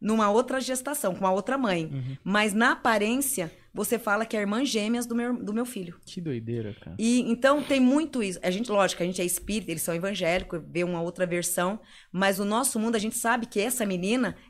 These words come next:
Speaker 1: era pra ter vindo comigo,
Speaker 2: Uhum.
Speaker 1: se eles fo-, se a gente tivesse dado continuação ao casamento.
Speaker 2: Uhum.
Speaker 1: Então isso tem muito. Os espíritos, eles só faz a transição, faz uma transmutação, porém a genética acaba sendo a mesma.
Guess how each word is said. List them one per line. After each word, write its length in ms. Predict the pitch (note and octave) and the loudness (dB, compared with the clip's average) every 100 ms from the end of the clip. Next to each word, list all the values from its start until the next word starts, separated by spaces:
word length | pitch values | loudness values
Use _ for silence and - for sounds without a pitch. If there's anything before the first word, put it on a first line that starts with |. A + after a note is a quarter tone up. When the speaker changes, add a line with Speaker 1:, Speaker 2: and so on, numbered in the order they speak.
| - | 6
Speaker 1:
era 200 | G#3 A3+ | 6 6
pra 160 | G#3+ | 0
ter 140 | G3 F#3+ | -2 -2
vindo 220 | G#3 A3 | -2 0
comigo, 480 | - D#4 C4+ F#3+ - - | 0 4 6 6 4 -2
Speaker 2:
Uhum. 320 | A2+ A2+ F#2+ - - | -4 -4 -8 -12 -8
Speaker 1:
se 160 | - | 2
eles 180 | G#3+ G3 | 2 2
fo-, 220 | - G3 | -2 -4
se 100 | - | -2
a 40 | F#3+ | -4
gente 180 | F#3 | -4
tivesse 340 | - F#3 F#3 F#3 | -6 0 0 0
dado 200 | F#3 F3+ | -2 -2
continuação 580 | G3 G3 F3+ F3+ F#3 F3+ | -6 -2 -2 -2 -2 -2
ao 80 | |
casamento. 640 | F#3 G3+ A#3+ A#3 F3 F3 - _ | -2 -2 -2 -2 -4 -6 -18 _
Speaker 2:
Uhum. 140 | B2+ G#2 | -10 -6
Speaker 1:
Então 240 | G3 B3 | -2 0
isso 160 | B3+ - | 0 0
tem 180 | C#4+ D4 | -2 0
muito. 380 | C4 G#3 - - _ | 2 0 -4 -12 _
Os 160 | - F#3 | -8 -6
espíritos, 460 | G3+ - A#3+ B3 A#3+ | -6 -2 -2 -2 -2
eles 260 | G#3+ F#3 | -4 -6
só 180 | - G#3 | -6 -6
faz 320 | - A3 B3+ - | -2 -2 -2 -6
a 120 | F#3 | -8
transição, 760 | - A3 C4 C4+ - F3+ D#3+ D#3 _ _ _ | -4 -2 -2 -4 -4 -4 -6 -10 _ _ _
faz 160 | F3 E3 | -4 -2
uma 100 | F3 | -2
transmutação, 880 | G3 A#3+ C4+ B3 B3 B3 - D#3+ D3+ - - | 0 -2 0 -4 -2 -4 -4 -4 -8 -16 -6
porém 300 | F#3+ F#3+ G3 | -2 0 -2
a 20 | |
genética 480 | G3 F#3+ F3 F3+ G3 | -2 -2 -2 -2 -6
acaba 220 | F#3 F3 | -4 -4
sendo 240 | F3+ F#3 G3+ | -4 -4 -2
a 20 | |
mesma. 480 | G#3 D#3+ E3 F3 | -2 -2 -4 -8